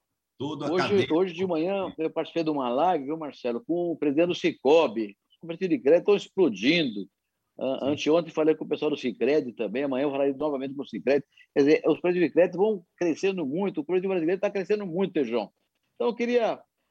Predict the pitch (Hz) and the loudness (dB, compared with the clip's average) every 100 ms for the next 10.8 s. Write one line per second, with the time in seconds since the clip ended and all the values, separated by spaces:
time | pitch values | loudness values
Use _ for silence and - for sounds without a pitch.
0 | _ - 208 190 - - 196 - - 202 | _ -10 -10 -10 -14 -4 -2 -2 2 2
1 | 165 180 208 196 185 165 175 214 202 208 | 4 4 4 4 0 -2 -6 -8 -4 -4
2 | - 190 190 165 _ _ _ - 175 202 | -2 -2 -2 -6 _ _ _ -4 0 0
3 | - 180 160 214 220 175 143 - - 226 | 0 -2 0 0 2 0 0 -6 -4 -4
4 | - 190 156 175 139 117 117 - 151 143 | 0 4 6 6 4 0 -10 -16 -14 -6
5 | 165 170 208 190 214 214 147 208 220 - | -4 0 0 2 4 2 6 6 6 0
6 | _ _ 175 170 180 180 160 151 - 180 | _ _ -4 -2 -4 0 0 0 2 2
7 | 208 202 202 214 170 - - 202 147 - | 2 2 6 6 4 0 4 4 4 -4
8 | _ _ - - - 175 185 185 165 127 | _ _ -12 -10 -6 -4 -4 -2 -4 -2
9 | 123 - 220 233 240 214 202 - 202 175 | -4 -4 -4 -2 2 4 4 2 -2 -2
10 | - 185 180 151 170 151 156 | -2 -2 -2 -2 -4 0 -2